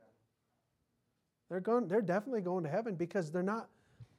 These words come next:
because they accepted Jesus as their Savior, not because they made themselves spiritual. By the way, this is a time to magnify salvation by grace through faith, plus nothing.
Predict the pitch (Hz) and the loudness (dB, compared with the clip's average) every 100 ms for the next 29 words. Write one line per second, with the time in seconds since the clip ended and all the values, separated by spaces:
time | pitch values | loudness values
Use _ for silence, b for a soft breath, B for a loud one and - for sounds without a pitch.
0 | - 170 208 254 208 214 214 233 214 214 | -6 -2 4 4 6 4 6 2 2 0
1 | 160 180 170 170 175 143 147 139 160 147 | -2 -2 0 -2 0 0 -2 -2 -4 -4
2 | 135 139 139 135 160 131 135 139 147 135 | -4 -6 -6 -6 -6 -6 -6 -6 -6 -8
3 | 117 127 110 - 139 123 - 107 _ _ | -10 -12 -12 -14 -14 -14 -18 -20 _ _
4 | _ _ _ _ _ _ _ _ - 220 | _ _ _ _ _ _ _ _ -2 4
5 | 220 165 226 - 202 143 - 170 175 175 | 4 6 2 2 0 0 -4 -4 -4 -6
6 | 170 - b b - 151 143 156 170 180 | -8 -14 b b -6 -4 -2 -2 -2 -2
7 | 180 180 160 156 156 - _ _ _ _ | -6 -2 -2 -2 -4 -10 _ _ _ _
8 | _ _ - 165 143 147 151 151 131 - | _ _ -4 0 0 -2 -4 -6 -8 -6
9 | 139 151 143 139 139 139 139 120 120 - | -6 -4 -4 -4 -6 -8 -12 -10 -12 -12
10 | 113 _ - 131 - 127 - - | -18 _ -12 -12 -10 -14 -14 -20